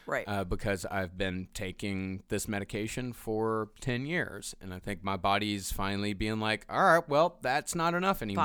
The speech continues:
Speaker 1: Pop it up, but at least you listen to yourself.
Speaker 2: I listened. I absolutely li-, well, I have no choice.
Speaker 1: Yes.
Speaker 2: You know, <laughs> I, I, I have, I have no choice but to listen to myself. I, I have no choice but to keep everything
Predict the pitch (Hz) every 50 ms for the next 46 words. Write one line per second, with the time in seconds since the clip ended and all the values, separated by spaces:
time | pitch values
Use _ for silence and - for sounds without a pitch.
0 | 147 156 196 208 190 196 220 240 247 - - 254 269 277 320 339 330 - 311 311
1 | 269 262 349 339 - 294 269 220 196 175 147 139 - - 156 120 - - - -
2 | 113 143 170 190 180 - - 127 117 - 117 117 101 98 110 101 104 - - -
3 | 92 113 131 123 113 104 98 98 104 - 104 104 107 107 113 107 101 92 87 85
4 | - - 139 135 - - - 160 170 131 - - - - - - - - - 113
5 | 104 95 92 98 - 139 165 147 139 147 - 143 117 - - - 220 156 - 156
6 | 147 143 139 123 131 - - 135 127 120 110 113 107 101 - - 147 147 135 -
7 | - - - 95 95 85 - - 98 90 90 87 90 - - 73 57 - - -
8 | - 98 98 95 - 95 98 98 101 104 92 104 98 95 - - - 113 113 104
9 | - - 104 - - 90 - - - 101 - - - 98 87 98 87 - - 98
10 | 90 92 90